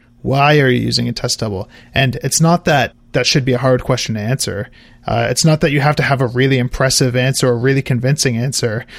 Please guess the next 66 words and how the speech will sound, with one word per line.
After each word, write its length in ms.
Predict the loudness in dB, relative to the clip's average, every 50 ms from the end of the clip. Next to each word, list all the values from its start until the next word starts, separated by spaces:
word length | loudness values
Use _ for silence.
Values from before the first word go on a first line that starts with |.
| -20 -6 -2
You 80 | 0 2
just 200 | 4 4 4 4
have 100 | 2 2
to 60 | 2 2
have 160 | 2 2 2
some 380 | 2 0 2 2 4 4 4
answer, 580 | 4 2 0 -2 -2 -2 -4 -4 -4 -8 -10 -14 -20 -8 -2 2
not 200 | 4 4 4 4
just 320 | 4 2 2 2 2 0
because, 400 | 0 0 2 2 2 2 2 2
like, 160 | 2 0 2 2
I 140 | 0 -2
thought 420 | -2 -4 -6 -2 0 0 0 0 0
that's 220 | -2 -4 -4 -2
what 60 | -2
I 20 | -2
was 120 | 0 -2
supposed 300 | -2 -2 -2 -2 -2 -4
to 80 | -8 -8
do. 340 | -6 -6 -6 -6 -6 -10 -12 -16 -20 -10 -4
You 80 | -2 -2
know 60 | 0
what 80 | 0
I 40 | 0
mean? 220 | 2 2 2 2 2
Just, 220 | 2 0 0 0
like, 160 | -2 -4 -4 -8 -16 -20 -20 -10 -2 2
any 200 | 4 6 6 6
justification. 680 | 4 2 0 -2 -2 -2 -2 -2 -2 -2 -2 -4 -4
It 60 | -2
could 120 | -2 0 2
be 140 | 4 4 4
like, 240 | 4 4 2 0 -6 -16 -20 -20 -20 -4 0
"Well, 120 | 2 4
I 60 | 4
could 160 | 2 2 2 2
have 80 | 4
used 140 | 2 2 2
the 80 | 0 0
real 240 | 2 2 2 2
thing, 320 | 0 0 0 0 0 0 0
but 100 | 0 0
it 100 | 0 0
had, 140 | 0 0 0
like, 160 | -2 -2 -2
four 240 | -2 0 2 2 0
dependencies 640 | 0 -2 -2 0 0 -2 -2 -4 -4 -4 -4 -4
and 100 | -4 -2
that 80 | -2 -2
was, 140 | -2 -2 -2
like, 140 | -2 -2 -2
annoying 340 | -2 -2 -2 -2 -2 -4
to 100 | -4 -6
construct." 520 | -8 -8 -8 -6 -6 -6 -6 -6 -8 -14 -18 -20 _ _
That's 220 | -8 -4 -2 0 0
a 20 |
good 160 | 2 2 4
enough 240 | 4 4 2 2 2
answer. 300 | 0 0 0 0 -4 -6
That's 200 | -4 -6 -6 -6
totally 360 | -4 -2 2 2 4 4 2
a 20 | 2
good 140 | 0 -2 -2
enough 180 | -2 -4 -2
answer. 260 | -4 -4 -4 -2 -4
But 160 | -4 -4 -4